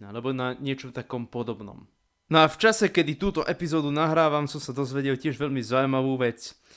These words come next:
Herci a rôzni umelci sa búria proti umelej inteligencii, aby ich nevymenila. Áno, aj to môže byť a dokonca existujú rôzne experimenty. Počul som, že niekto,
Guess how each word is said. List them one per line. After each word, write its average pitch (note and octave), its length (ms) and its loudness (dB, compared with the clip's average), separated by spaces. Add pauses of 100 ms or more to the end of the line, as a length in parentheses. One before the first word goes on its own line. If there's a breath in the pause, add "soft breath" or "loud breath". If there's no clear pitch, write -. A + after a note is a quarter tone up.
(460 loud breath)
Herci G#3 800 4
a C#3 160 2
rôzni D#3 400 0
umelci E3+ 400 4
sa C#3+ 160 2
búria E3 480 2
proti C3+ 320 -2
umelej E3 560 2
inteligencii, D#3+ 720 2
aby C#3+ 320 0
ich D3 80 -4
nevymenila. D3 1040 2 (1040 loud breath)
Áno, G3+ 320 8
aj D3+ 160 6
to G3+ 80 8
môže F#3+ 400 4
byť D#3+ 240 0
a D#3 40 4
dokonca E3 440 2
existujú D#3+ 480 -2
rôzne D3+ 480 0 (400)
experimenty. D#3 880 0
Počul E3+ 400 -2
som, F3+ 320 -2 (720 soft breath)
že D#3 320 2
niekto, F#3 800 0